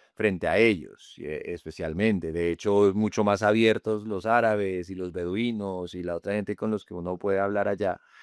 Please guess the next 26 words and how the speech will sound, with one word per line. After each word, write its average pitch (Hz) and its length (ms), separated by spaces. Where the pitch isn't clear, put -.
eh, 95 720
que 107 180
ellos, 131 260
pero 123 500
creemos 113 560
que 113 320
esto 107 220
va 110 80
a 110 40
ser 113 260
como, 113 540
eh, 104 180
el 107 220
tiempo 127 440
de 147 80
angustia 131 720
por 131 200
el 117 120
que 98 120
pasan 107 560
va 95 100
a - 40
despertar 92 600
a 90 40
Israel 92 440
espiritualmente 87 1080